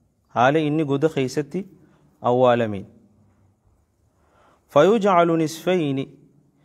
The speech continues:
bakka lamatti gargar baafamaa. ويمشط،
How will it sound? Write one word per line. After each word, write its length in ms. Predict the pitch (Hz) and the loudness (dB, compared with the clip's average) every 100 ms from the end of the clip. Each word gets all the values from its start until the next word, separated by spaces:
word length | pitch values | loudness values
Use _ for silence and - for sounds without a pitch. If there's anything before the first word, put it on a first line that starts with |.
| _ _ _ _ _ | _ _ _ _ _
bakka 360 | 113 139 143 170 | -2 -2 2 2
lamatti 440 | 180 202 196 202 | 2 0 -2 -4
gargar 480 | 170 170 156 147 180 | 0 0 0 0 0
baafamaa. 1040 | 160 143 131 123 127 131 131 123 113 104 - _ _ _ _ _ _ _ _ _ _ _ _ _ _ _ _ _ _ _ _ _ _ _ - | 0 0 0 0 -4 0 0 0 -2 -6 -14 _ _ _ _ _ _ _ _ _ _ _ _ _ _ _ _ _ _ _ _ _ _ _ 0
ويمشط، 680 | 123 156 202 220 - 185 | 4 4 2 0 0 0